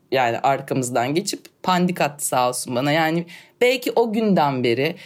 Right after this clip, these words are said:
belki ilk lafımı yediğim günden beri, belki nasıl diyeyim, erkek çocuklarına en tabii hakkı olarak görülüp bize yasak olan şeyleri fark ettiğim günden beri ben kadınlığı bir şekilde varlığıma vurulmuş bir kelepçe olarak görüyorum.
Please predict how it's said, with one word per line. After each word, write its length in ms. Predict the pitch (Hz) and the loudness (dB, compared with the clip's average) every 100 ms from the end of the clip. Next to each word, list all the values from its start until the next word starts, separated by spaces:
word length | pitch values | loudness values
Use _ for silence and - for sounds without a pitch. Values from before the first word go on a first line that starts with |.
| - | -2
belki 380 | 175 220 226 - | 0 2 0 -2
ilk 220 | 233 185 | -2 0
lafımı 340 | 208 196 180 160 | -2 2 2 2
yediğim 440 | 151 139 139 135 | 2 0 0 0
günden 460 | 135 127 131 123 123 | -2 0 0 0 0
beri, 260 | 120 135 | 0 0
belki 600 | 185 196 185 - 233 226 - - - - | 0 0 -4 -2 -2 -4 -10 -20 -10 -2
nasıl 400 | 214 226 - 180 | 0 0 0 2
diyeyim, 260 | 185 160 - | 2 0 0
erkek 480 | 196 196 196 214 - - | 0 0 -2 -6 -8 -6
çocuklarına 880 | - 202 190 - 202 190 196 196 190 - - | -2 0 -2 -2 0 2 2 0 -2 -10 -4
en 240 | 240 247 247 | 0 0 0
tabii 260 | 233 190 | 0 0
hakkı 420 | 202 185 190 - 220 | 0 -2 -4 -2 0
olarak 420 | 196 180 180 - | 2 2 0 0
görülüp 380 | 175 170 175 - - | 2 2 -2 -8 -2
bize 220 | 180 190 | 0 2
yasak 380 | 180 175 196 185 | 2 0 -2 0
olan 220 | 180 170 | 0 0
şeyleri 400 | 175 175 165 180 | 0 -2 0 -2
fark 380 | 180 180 170 170 | 0 -2 -2 -4
ettiğim 360 | 151 - 147 | -8 -6 -4
günden 440 | 160 175 180 170 160 | 0 2 2 2 0
beri 180 | 240 240 | 0 0
ben 220 | 226 233 | 0 -2
kadınlığı 600 | 247 220 240 240 254 262 - - _ - | -2 0 0 0 -2 -4 -12 -20 _ -4
bir 60 | 269 | 0
şekilde 500 | 370 269 214 226 240 | 0 0 0 -2 2
varlığıma 580 | 202 202 208 220 233 240 | 4 4 2 0 0 0
vurulmuş 460 | 214 208 233 - | 0 0 -2 -8
bir 80 | - | -8
kelepçe 460 | - 214 214 214 165 | -2 0 0 -2 0
olarak 400 | 143 117 117 - | 2 2 0 -2
görüyorum. 520 | 139 135 139 247 | 0 2 0 -2